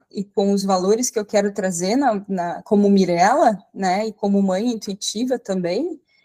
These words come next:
eu fico, essa raiva, ela desperta em mim uma vontade de ir ali e faz-, fazer alguma coisa acontecer diferente, não ficar reclamando,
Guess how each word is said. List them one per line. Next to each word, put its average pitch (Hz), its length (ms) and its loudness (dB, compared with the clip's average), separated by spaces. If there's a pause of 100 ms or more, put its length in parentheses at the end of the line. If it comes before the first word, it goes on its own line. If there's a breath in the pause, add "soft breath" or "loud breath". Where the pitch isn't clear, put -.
(440)
eu 202 100 6
fico, 269 500 -2
essa 269 340 6
raiva, 254 340 4
ela 247 120 2
desperta 269 560 0
em 277 60 0
mim 247 140 2
uma 254 120 2
vontade 247 440 -2
de 233 160 -6
ir - 20 2
ali 269 720 0
e 453 220 -10 (800)
faz-, 311 340 4
fazer 311 360 0
alguma 370 300 -2
coisa 349 260 -4
acontecer 359 680 -4
diferente, 302 640 -2
não 247 140 0
ficar 330 200 0
reclamando, 214 800 -2